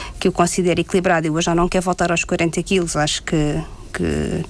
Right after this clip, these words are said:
que era um peso perfeito. Hoje tenho consciência que era um peso desajustado, há uns anos atrás não achava. Mas, de qualquer forma, esse objetivo, ao mesmo tempo, hum, é o que me faz, hum, se calhar continuar a comer, ou ter momentos de grande compulsão,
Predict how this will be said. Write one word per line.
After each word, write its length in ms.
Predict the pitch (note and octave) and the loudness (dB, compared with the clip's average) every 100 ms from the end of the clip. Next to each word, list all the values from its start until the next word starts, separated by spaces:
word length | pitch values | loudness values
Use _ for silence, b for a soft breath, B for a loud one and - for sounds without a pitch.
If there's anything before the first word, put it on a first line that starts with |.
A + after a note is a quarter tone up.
| - | -2
que 100 | E3 | 2
era 120 | D#3+ | 2
um 80 | E3 | 2
peso 200 | E3 - | -2 -2
perfeito. 320 | - F#3+ - | -2 -2 0
Hoje 220 | G#3 A#3+ | 2 2
tenho 120 | - F#3+ | 2 0
consciência 460 | F#3 F3+ - F3+ G3 | 0 0 0 0 0
que 60 | |
era 80 | F3+ | 0
um 20 | F3 | 0
peso 200 | F3 E3+ | 0 -2
desajustado, 640 | F3 F3 - - G3 G3+ - - B B | 0 0 0 2 2 0 -4 -12 B B
há 100 | - | 2
uns 140 | F3+ F#3 | 4 4
anos 180 | F3+ F3+ | 2 0
atrás 300 | E3+ E3 F3 | 0 0 2
não 100 | E3+ | 2
achava. 420 | E3+ - E3 E3+ - B B B | 0 0 0 0 -6 B B B
Mas, 200 | G#3+ A3 | 2 4
de 60 | - | 4
qualquer 260 | A3 - A3+ | 2 2 2
forma, 320 | A3+ A3 A3 - | 2 4 2 -2
esse 480 | B2 A#2 G3 A#3+ - | -6 -2 2 2 2
objetivo, 440 | A3+ G3+ A3 A3+ A3+ | 2 2 0 2 2
ao 60 | |
mesmo 320 | A3+ A3+ G#3+ G3+ | 2 2 0 0
tempo, 480 | A#3 A3+ A3 - - - A3+ A3+ A3+ A3 G#3+ | 2 2 0 -6 -4 2 4 4 4 2 2
hum, 240 | A3 G#3+ - A3+ | 2 0 -2 2
é 100 | A#3+ | 2
o 120 | A#3+ | 2
que 100 | A3 | 0
me 80 | G#3+ | -2
faz, 640 | - A#3+ G#3 A3+ - - - B B B | 0 2 2 2 -2 -6 -10 B B B
hum, 720 | - A3 A3 A3 A3 G#3+ G#3+ - - | 0 2 4 4 2 2 0 -2 -6
se 180 | - | -4
calhar 220 | - A3 A3+ | 2 2 4
continuar 420 | A#3 - A3+ A3 | 2 2 2 2
a 60 | |
comer, 400 | A3 - A#3+ B3 - - | 0 0 2 2 -2 -4
ou 300 | F3+ F3 F3 | 0 2 2
ter 180 | F3+ G#3+ | 2 2
momentos 480 | G3+ G#3+ A3 G#3+ - | 2 2 2 0 -2
de 120 | - | -2
grande 260 | G3 G3 G3+ | 0 0 0
compulsão, 680 | G3 F#3 - - G#3+ G#3 | 0 -2 -4 0 2 2